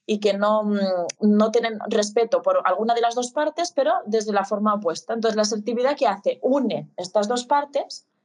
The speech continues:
y lo que hace es que, eh, no haya ni inhibición ni anulación del otro, sino que haya lo que decía al principio, un respeto desde las dos partes,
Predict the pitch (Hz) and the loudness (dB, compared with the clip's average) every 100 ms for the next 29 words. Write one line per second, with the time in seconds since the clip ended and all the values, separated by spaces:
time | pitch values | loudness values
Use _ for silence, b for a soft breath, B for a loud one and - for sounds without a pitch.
0 | _ _ - 233 220 240 254 254 294 277 | _ _ -2 0 2 2 0 0 -4 0
1 | 240 294 359 - _ _ - 247 254 349 | 0 0 -2 -10 _ _ -4 0 2 0
2 | _ _ _ _ 233 220 208 202 - 226 | _ _ _ _ 2 4 4 0 -2 -2
3 | 233 247 233 226 226 214 247 240 285 - | 0 0 0 -2 -2 -6 -4 -4 -4 -8
4 | 220 220 214 202 202 214 208 247 254 294 | -2 0 0 0 0 -2 -2 -2 -2 -4
5 | 285 233 220 247 233 254 285 - 226 214 | -4 -2 0 2 2 0 -2 -2 -2 0
6 | 208 202 214 208 202 190 180 160 214 226 | 0 0 -2 -2 -4 -10 -6 0 2 2
7 | 226 220 233 220 175 165 175 175 185 196 | 0 0 0 2 0 0 -2 -2 -2 -4
8 | 269 277 277 294 - | -2 -2 0 -2 -4